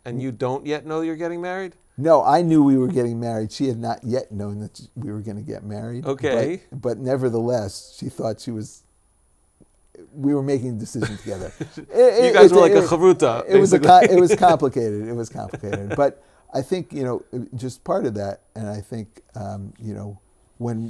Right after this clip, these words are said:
Speaker 2: when Dodi and I met, you know, there wasn't a conscious discussion about, "Do we wanna live in Israel?"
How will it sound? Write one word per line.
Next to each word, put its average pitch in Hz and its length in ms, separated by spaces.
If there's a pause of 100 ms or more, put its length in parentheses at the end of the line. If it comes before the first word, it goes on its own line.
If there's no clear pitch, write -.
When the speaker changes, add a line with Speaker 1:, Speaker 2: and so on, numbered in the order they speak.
Speaker 2:
when 107 200
Dodi 123 260
and 110 120
I 104 100
met, 127 400 (600)
you 110 120
know, 104 120
there 113 120
wasn't 143 280
a 104 40
conscious 117 520
discussion - 560
about, 95 320 (920)
"Do 113 100
we 117 80
wanna 107 220
live 98 160
in 95 80
Israel?" 87 360